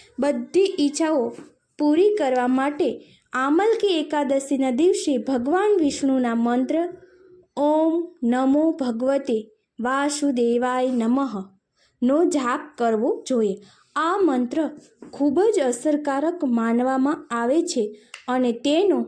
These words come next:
નિયમિત જાપ કરવાથી બધી જ મનોકામનાઓ પૂર્ણ થઈ શકે છે. સંતાન પ્રાપ્તિની ખુશી માટે લગ્નના ઘણા વર્ષો પછી પણ સંતાન ન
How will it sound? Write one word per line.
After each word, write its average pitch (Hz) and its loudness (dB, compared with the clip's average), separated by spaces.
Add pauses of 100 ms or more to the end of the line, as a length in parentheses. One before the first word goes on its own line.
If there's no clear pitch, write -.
(180)
નિયમિત 339 4
જાપ 254 -4 (160)
કરવાથી 240 -2 (120)
બધી 247 0
જ 240 0
મનોકામનાઓ 240 0
પૂર્ણ 311 0
થઈ 247 -2
શકે 208 -4
છે. 185 -6 (1400)
સંતાન 285 0 (180)
પ્રાપ્તિની 240 -2
ખુશી 269 0
માટે 202 -2 (540)
લગ્નના 262 2 (220)
ઘણા 277 0
વર્ષો 277 -2 (340)
પછી 359 0
પણ 220 -2
સંતાન 254 -2
ન 240 2